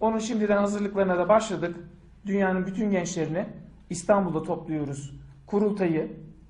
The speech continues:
forumu, Anti-Emperyalist Öğrenci Forumu.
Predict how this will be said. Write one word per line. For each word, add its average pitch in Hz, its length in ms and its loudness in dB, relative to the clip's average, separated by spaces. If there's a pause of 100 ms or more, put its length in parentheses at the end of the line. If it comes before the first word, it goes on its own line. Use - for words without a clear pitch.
(180)
forumu, 214 600 4
Anti-Emperyalist 170 760 0
Öğrenci 160 340 2
Forumu. 143 420 -4